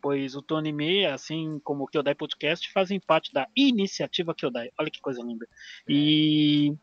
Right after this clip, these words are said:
Speaker 1: e a iniciativa Kyodai tá lá no Twitter, sempre colocando notícias fresquinhas da animesfera e da cultura animística num todo lá. É só seguir. Ah, semana que vem vai ter um Kyodai.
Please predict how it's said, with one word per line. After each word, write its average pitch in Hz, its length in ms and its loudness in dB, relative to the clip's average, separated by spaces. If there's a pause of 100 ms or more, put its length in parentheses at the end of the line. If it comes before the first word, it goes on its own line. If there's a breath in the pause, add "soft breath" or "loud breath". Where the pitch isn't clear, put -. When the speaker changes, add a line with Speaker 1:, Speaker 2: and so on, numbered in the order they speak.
(340)
Speaker 1:
e 156 80 2
a - 20 0
iniciativa 156 420 -2
Kyodai 151 300 2
tá 175 100 4
lá 160 120 4
no 165 40 0
Twitter, 170 280 0
sempre 196 200 0
colocando 196 300 0
notícias 196 580 -2
fresquinhas 180 800 -2
da 127 380 2 (260 soft breath)
animesfera 165 1120 4
e 160 80 2
da 160 120 -2
cultura 165 340 -4
animística 147 460 -6
num 147 160 -6
todo 127 340 -6
lá. 117 180 -8 (200)
É 156 420 -4
só 175 140 -8
seguir. 123 320 -8 (540 loud breath)
Ah, 135 960 4
semana 151 260 0
que 151 140 2
vem 147 160 2
vai 143 100 4
ter 143 140 0
um 139 80 0
Kyodai. 185 420 4